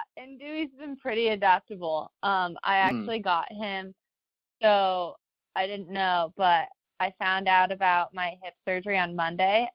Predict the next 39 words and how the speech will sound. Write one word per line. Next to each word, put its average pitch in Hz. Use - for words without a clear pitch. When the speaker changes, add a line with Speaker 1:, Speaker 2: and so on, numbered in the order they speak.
Speaker 1:
and 190
I -
Speaker 2:
Mm-hmm. 180
Speaker 1:
had 175
already 180
been 175
planning 170
on 180
getting 175
Dewey, 165
and 190
so 170
I 196
found 180
out 175
about 175
my 175
hip 175
surgery 175
on 170
Monday, 160
got 190
Dewey 190
on 175
Tuesday, 175
had 190
confirmation 196
about 185
<laughs> -
my 277
hip 285
surgery 240
on 208
Wednesday, 196
Speaker 2:
<laughs> -
Speaker 1:
and 190
then 185
went 190
home 185